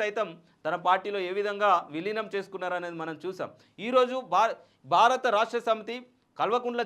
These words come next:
చంద్రశేఖరరావు గారు తెలంగాణ రాష్ట్రంలోనే కాకుండా దేశ్కి నేత, దేశ రాజకీయాలను సైతం నేను పరిపాలిస్తా, నేను శాసిస్తానంటూ ప్రత్యేక విమానాలలో వి-, దేశంలో తిరుగుతూ, వివిధ రాష్ట్రాలు తిరుగుతూ, వివిధ రాష్ట్రంలో ఉన్న ప్రాంతీయ పార్టీ కూటములను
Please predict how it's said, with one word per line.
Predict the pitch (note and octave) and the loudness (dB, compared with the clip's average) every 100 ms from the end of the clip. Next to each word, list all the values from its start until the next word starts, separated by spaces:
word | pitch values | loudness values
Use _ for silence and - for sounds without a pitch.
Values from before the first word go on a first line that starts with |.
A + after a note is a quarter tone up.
| - | -4
చంద్రశేఖరరావు | G3 A#3 A3+ A3+ A3 G#3+ G#3 | -4 -4 -4 -4 0 2 2
గారు | G#3 A3+ G#3+ | 0 0 -2
తెలంగాణ | G3+ A3 A3+ A3 F#3+ | -2 0 2 2 2
రాష్ట్రంలోనే | A3+ B3+ A#3 A#3 G#3 | 0 -2 -2 -4 -2
కాకుండా | F#3 F3 F3+ G#3 - _ _ - C#3+ | -2 -2 -6 -6 -6 _ _ -12 0
దేశ్కి | A3+ B3 B3 G#3 | 0 0 -8 -6
నేత, | G3+ G3+ A3 - _ _ B2 | -2 0 0 -2 _ _ -2
దేశ | F#3+ A#3 A#3 | 0 0 2
రాజకీయాలను | F#3 G#3+ A3 A3+ G#3+ G#3 G3+ | 2 2 -2 -2 -2 -2 -4
సైతం | G3 G#3+ G3 F#3 _ _ D#3 | -4 -4 -8 -14 _ _ -10
నేను | F#3 G3+ F#3 F#3 - | -6 -4 -6 -10 -6
పరిపాలిస్తా, | C#3+ F#3 A3 G#3+ G3+ G3 E3+ | -4 2 2 2 0 -6 -6
నేను | F#3 F#3 F3 | -8 -8 -2
శాసిస్తానంటూ | F3+ - A3 A3 G3+ F#3 F3+ G3 F3 - _ _ | -2 -2 -6 -2 0 -2 -4 -6 -6 -12 _ _
ప్రత్యేక | F#3+ A3 C#4 C4+ B3+ A3 | -2 0 2 4 4 -2
విమానాలలో | A3 A3 G#3+ G3+ G3 G3+ G3 F3 - _ _ C#3 | -2 -2 0 2 2 2 -2 -6 -14 _ _ -4
వి-, | F#3 D3+ E3+ | -4 -2 -4
దేశంలో | G#3 A3 G#3 G3+ E3 | -4 -4 -4 -6 -4
తిరుగుతూ, | E3+ G3 G3 F#3+ | -4 -4 -4 -6
వివిధ | E3+ F3 E3+ D#3+ | -6 -4 -2 -2
రాష్ట్రాలు | G3+ G#3+ G#3 F#3 | -2 -2 -4 -4
తిరుగుతూ, | F3 F#3 G3 | -10 -8 -8
వివిధ | F3 F3 E3+ D#3+ | -6 -4 -2 -2
రాష్ట్రంలో | F#3 G3 G3+ F#3+ | -2 -4 -6 -6
ఉన్న | F#3 F3 | -8 -6
ప్రాంతీయ | E3 F3 G3+ G3 | -4 -4 -6 -4
పార్టీ | F#3 F3+ E3+ | -6 -6 -10
కూటములను | E3+ F3+ F3+ F3 | -8 -6 -6 -8